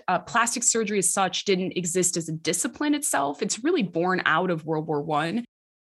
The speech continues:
Um, plastic surgery did predate World War One, but it wasn't, again, it wasn't a discipline that you would be trained in.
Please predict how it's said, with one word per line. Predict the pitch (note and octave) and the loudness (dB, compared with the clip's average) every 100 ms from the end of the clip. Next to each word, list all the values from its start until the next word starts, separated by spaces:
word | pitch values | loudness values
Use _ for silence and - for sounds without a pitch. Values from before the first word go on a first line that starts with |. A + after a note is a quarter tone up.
| - | 2
Um, | G#3 F#3+ F#3 | 4 4 0
plastic | - C#4 D#4 D4+ - | 2 4 4 2 0
surgery | - B3+ A3 A3 F3+ | 2 0 0 -2 -2
did | E3 G#3+ F#3+ - | 2 4 4 0
predate | - - F#3+ E3 E4 F4 | -6 -2 -2 4 6 6
World | - F#3+ E3+ | 4 2 4
War | E3+ | 2
One, | D#3+ E3 E3 E3 | 2 2 2 2
but | F#3 | 4
it | G3 - | 4 4
wasn't, | G#3+ G3+ F#3+ - | 2 4 2 0
again, | G3 G3+ F3 | 2 4 4
it | E3+ | 2
wasn't | F#3 F3+ - | 2 0 -2
a | F#3 | -4
discipline | F3 F3 - E3 E3+ E3 | 0 0 0 0 -2 -2
that | E3 - | -2 -4
you | F3 | -2
would | E3 D#3+ | -2 -2
be | D#3+ | -4
trained | - F#3+ F#3 F3+ | -2 0 2 0
in. | D#3+ E3+ | -2 -4